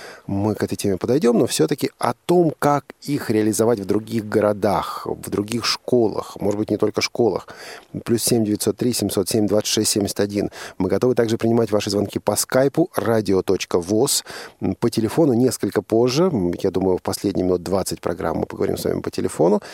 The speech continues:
о том, как эти проекты можно перенести на другие аудитории, как их расширить.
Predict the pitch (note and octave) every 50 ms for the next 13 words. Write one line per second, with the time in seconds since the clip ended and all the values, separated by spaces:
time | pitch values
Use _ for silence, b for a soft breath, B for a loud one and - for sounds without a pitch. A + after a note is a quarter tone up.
0 | B B B B B - A#2 A#2+ - E3+ G3 A3+ G#3+ F3 - - D#3+ E3+ - D3+
1 | - B2+ - A#2 C3+ F3+ G3 - - A2 A#2 D3+ D3+ - C#3 A#2+ - G#2 G#2 G#2
2 | G2+ - - - D#3+ D3+ C3 A#2 G#2 G#2 G#2+ G#2+ A2 G#2+ G2+ G2 A2 G#2+ - E3
3 | D#3+ B2+ - A#2+ - - - - B2 B2 - - - - A#2+ G#2+ F#2 E2+ -